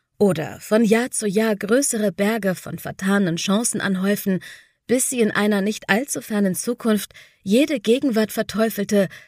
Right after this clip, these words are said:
weil die Erinnerung an die Vergangenheit ihr jeden unerfüllten Wunsch dreifach unter die Nase rieb?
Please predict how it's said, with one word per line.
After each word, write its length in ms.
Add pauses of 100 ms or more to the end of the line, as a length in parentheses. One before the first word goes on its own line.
(180)
weil 200
die 120
Erinnerung 580
an 80
die 80
Vergangenheit 760 (320)
ihr 180
jeden 380
unerfüllten 680
Wunsch 340
dreifach 520
unter 200
die 140
Nase 420
rieb? 180